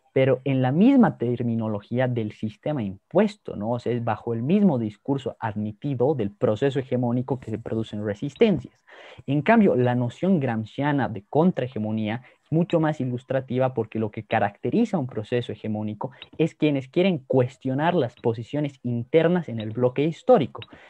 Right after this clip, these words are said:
Entonces, no tienen más remedio que hacerlo dentro, eh, de, eh, un, como que un sali-, una salida de marcos, digamos, de ese sistema hegemónico, ¿no? O sea,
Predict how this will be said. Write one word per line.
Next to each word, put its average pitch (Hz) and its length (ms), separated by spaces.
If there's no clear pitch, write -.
Entonces, 165 380
no 220 160
tienen 208 240
más 185 180
remedio 165 400
que - 80
hacerlo 135 480
dentro, 151 440
eh, 123 480
de, 127 520
eh, 110 340
un, 196 320
como 131 200
que 151 100
un 190 240
sali-, 151 420
una 160 220
salida 160 400
de 131 140
marcos, 139 580
digamos, 117 400
de 135 120
ese 143 160
sistema 117 420
hegemónico, 104 540
¿no? 113 100
O 135 60
sea, 123 160